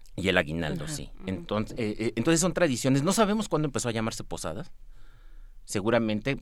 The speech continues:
Speaker 1: eh, eh, forma parte de la tradición, l-, eh, los peregrinos van pidiendo posada
Speaker 2: Ujú.
Speaker 1: y terminó llamándosele así, pero tam-, lo que sí sabemos es que durante muchos años se le llamó simplemente,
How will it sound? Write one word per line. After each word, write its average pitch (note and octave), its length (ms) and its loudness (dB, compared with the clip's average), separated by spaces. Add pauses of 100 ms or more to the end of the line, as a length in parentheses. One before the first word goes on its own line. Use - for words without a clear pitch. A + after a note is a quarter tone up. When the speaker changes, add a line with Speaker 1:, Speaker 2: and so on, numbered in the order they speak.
(120)
Speaker 1:
eh, D2+ 220 -6
eh, D#2+ 160 -4
forma G#2 300 0
parte G#2 340 4
de A2+ 80 4
la A2 120 2
tradición, A#2+ 580 2
l-, E2+ 200 -10 (100)
eh, - 120 -10
los E2+ 200 -6
peregrinos F#2+ 480 2
van F#2+ 180 0
pidiendo F#2 560 -2
posada A#2+ 480 0
Speaker 2:
Ujú. E3+ 240 -8
Speaker 1:
y - 60 -6
terminó F2+ 320 2
llamándosele F#2+ 480 -2
así, D#3+ 180 -4
pero F2+ 240 -2
tam-, F2+ 240 -2 (140)
lo F2 100 -6
que E2+ 100 -10
sí G#2 140 -4
sabemos E3 360 2
es - 40 -6
que - 140 -4
durante F2 260 0
muchos A#2+ 380 -2
años C3+ 280 0 (280)
se - 160 0
le E2+ 80 -2
llamó D#2+ 400 -2
simplemente, F#2 840 -4